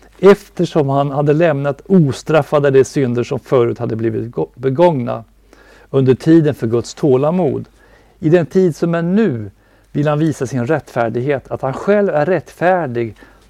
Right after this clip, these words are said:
när han förklarar den rättfärdig som tror på Jesus. Men vad kan vi då berömma oss av? Allt beröm är uteslutet. Genom vilken re-, regel? Genom gärningarnas? Nej.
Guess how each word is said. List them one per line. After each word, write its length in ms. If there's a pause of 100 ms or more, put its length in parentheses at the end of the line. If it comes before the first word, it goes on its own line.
(140)
när 140
han 140
förklarar 580
den 360
rättfärdig 840
som 140
tror 340
på 140
Jesus. 580 (720)
Men 200
vad 300
kan 240
vi 240
då 160
berömma 480
oss 180
av? 300 (760)
Allt 420
beröm 580
är 140
uteslutet. 840
Genom 220
vilken 400
re-, 160 (360)
regel? 440
Genom 260
gärningarnas? 880 (800)
Nej. 400